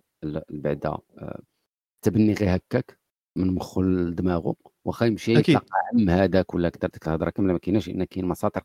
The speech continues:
Speaker 1: قانونيه
Speaker 2: آه، خاص
Speaker 1: من
Speaker 2: الدوله،
Speaker 1: أصعب
Speaker 2: ما يمكنش،
Speaker 1: المساطر.
Speaker 2: واخا عمو، واش عمو
Speaker 1: إيه.
Speaker 2: غيقول لك دي صافي دي،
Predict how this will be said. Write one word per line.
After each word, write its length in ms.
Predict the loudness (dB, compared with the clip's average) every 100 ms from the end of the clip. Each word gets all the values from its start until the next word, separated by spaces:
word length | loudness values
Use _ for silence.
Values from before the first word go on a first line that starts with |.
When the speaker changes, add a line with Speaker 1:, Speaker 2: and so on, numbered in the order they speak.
| -4
Speaker 1:
قانونيه 400 | 0 2 0 -2
Speaker 2:
آه، 80 | -2
خاص 300 | 2 4 6
Speaker 1:
من 120 | 6
Speaker 2:
الدوله، 420 | 6 6 8 8
Speaker 1:
أصعب 260 | 8 8 8
Speaker 2:
ما 60 | 6
يمكنش، 340 | 6 4 4
Speaker 1:
المساطر. 100 | 2
Speaker 2:
واخا 200 | 4 4
عمو، 280 | 4 2 2
واش 180 | 2 2
عمو 320 | 2 4 8
Speaker 1:
إيه. 60 |
Speaker 2:
غيقول 280 | 8 10 6
لك 100 | 4
دي 240 | 4 6 6
صافي 240 | 4 0
دي، 340 | -2 0 0